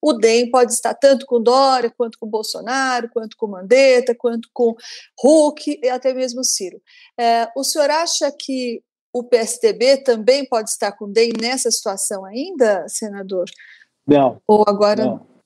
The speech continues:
Speaker 2: não, não, não, não, não quero fazer nenhuma crítica ao que disse o Neto, mas não. O meu P S D B não vai estar com Dória de maneira alguma.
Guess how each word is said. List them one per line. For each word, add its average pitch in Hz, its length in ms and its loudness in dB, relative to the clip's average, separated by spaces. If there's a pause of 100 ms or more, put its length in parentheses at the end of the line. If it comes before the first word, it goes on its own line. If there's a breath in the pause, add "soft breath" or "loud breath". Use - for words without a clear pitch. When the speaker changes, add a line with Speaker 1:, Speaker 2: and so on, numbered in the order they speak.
Speaker 2:
não, 147 320 4
não, 156 360 4
não, 139 320 2 (260)
não, 139 260 -6
não 131 240 -2 (320)
quero 127 200 2
fazer 127 320 -2
nenhuma 127 220 0
crítica 131 440 -4
ao 120 80 -2
que - 160 -16
disse 120 400 -16
o 113 40 -14
Neto, 143 300 -8
mas 160 220 -4
não. 131 240 -8 (960)
O 131 100 -2
meu 151 440 6
P - 160 0
S 131 280 -2
D 110 240 -12
B 151 280 -10 (420)
não 185 220 -2
vai 131 180 -4
estar 123 320 -10
com 151 180 -14
Dória 151 480 -2
de 160 220 -10
maneira 240 560 -4
alguma. 156 640 -10